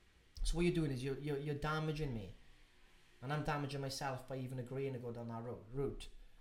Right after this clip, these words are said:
And you think, "Wow, wha-, what's going on in the fitness industry when it's th-, this clear?" <clears throat> Well, one thing, you've got people who are lazy. Just tell, "I just wanna be told what to do,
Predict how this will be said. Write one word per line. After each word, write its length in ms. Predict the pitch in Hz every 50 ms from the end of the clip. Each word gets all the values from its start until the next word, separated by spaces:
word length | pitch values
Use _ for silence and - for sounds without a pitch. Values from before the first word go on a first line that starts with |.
| - - - -
And 80 | 127
you 60 | 120
think, 180 | 113 135 120 120
"Wow, 340 | 135 135 135 123 110 104 104 110
wha-, 120 | 117 120 120
what's 200 | 120 123 127 123
going 200 | - 131 131 135
on 100 | 135 131
in 60 | 127
the 60 | 127 120
fitness 340 | - - - - 151 -
industry 480 | - 151 131 123 117 113 - 117 110 110
when 180 | 110 120 120 120
it's 120 | 117 113
th-, 180 | - - 110 107
this 200 | 113 127 123 -
clear?" 360 | - - 151 156 143 113 107 - - - - - - -
<clears throat> 60 | 185 180 165 160 151 - - - - - - -
Well, 200 | 113 120 120 117
one 180 | 120 139 139 135
thing, 300 | - - 117 139 151 156
you've 100 | 147 -
got 120 | 131 120
people 280 | - 139 127 - 127 127
who 80 | 127
are 40 | 131
lazy. 540 | 135 147 147 143 135 131 127 120 110 110 - - - - - -
Just 220 | - 131 - -
tell, 200 | - 143 143 139
"I 120 | 110 120
just 180 | 120 127 - -
wanna 140 | 143 135 135
be 140 | 131 135 120
told 260 | - 156 160 160 147
what 140 | 151 143 -
to 60 | 131
do, 420 | 120 123 117 117 117 120 120 117